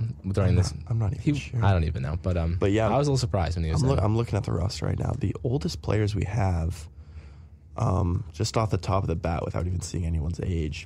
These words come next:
Speaker 2: my guess would probably be, like, J D.
Speaker 1: Yeah, J D's getting up
Speaker 2: Um,
Speaker 1: there, and I think he might be co-, I think he's on his last year of his deal. He might have a player
Speaker 2: Yeah.
Speaker 1: option. I think we talked about this last week, but, um,
Speaker 2: Yeah, I think he's a free agent after this year. Where, um, I think they asked him about it, and, um,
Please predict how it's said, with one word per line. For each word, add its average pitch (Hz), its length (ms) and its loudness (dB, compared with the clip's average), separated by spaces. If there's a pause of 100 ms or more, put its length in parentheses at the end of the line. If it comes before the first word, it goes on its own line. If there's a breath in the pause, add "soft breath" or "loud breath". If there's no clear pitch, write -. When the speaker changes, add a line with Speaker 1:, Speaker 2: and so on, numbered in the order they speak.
Speaker 2:
my - 120 -4
guess 98 240 -2
would 131 100 -6
probably 92 220 0
be, 82 100 0
like, - 160 -4
J 85 240 0
D. 87 340 2 (140)
Speaker 1:
Yeah, 78 240 -2
J 87 180 0
D's 85 200 0
getting 82 220 0
up 71 100 2
Speaker 2:
Um, 67 60 0
Speaker 1:
there, 85 380 2
and 92 100 -2
I 90 60 2
think 127 160 0
he - 60 0
might 104 180 0
be 90 80 0
co-, 92 220 0
I 90 80 2
think 131 180 -2
he's 92 140 0
on 87 100 2
his 82 140 0
last 82 260 -2
year 82 80 0
of 80 80 0
his 82 100 0
deal. 87 280 2
He 98 140 2
might 98 120 2
have 87 100 2
a 85 60 2
player 87 240 4
Speaker 2:
Yeah. 87 100 4
Speaker 1:
option. 87 240 0
I 90 40 2
think 98 160 -2
we 82 40 -2
talked 87 220 -2
about 87 160 0
this 80 180 -2
last 85 220 -2
week, 85 140 -2 (100)
but, 87 160 -2
um, 82 160 0 (2000 loud breath)
Speaker 2:
Yeah, 117 200 4
I 104 60 4
think 120 180 0
he's 113 140 2
a 104 40 2
free 104 200 0
agent 98 240 2
after 92 180 -2
this 95 240 0
year. 92 160 4
Where, 92 240 4 (920 loud breath)
um, 95 440 4
I - 60 -2
think 120 180 2
they 98 80 4
asked 98 320 0
him 101 80 0
about 95 280 0
it, - 180 -2
and, - 280 -2
um, 90 360 -2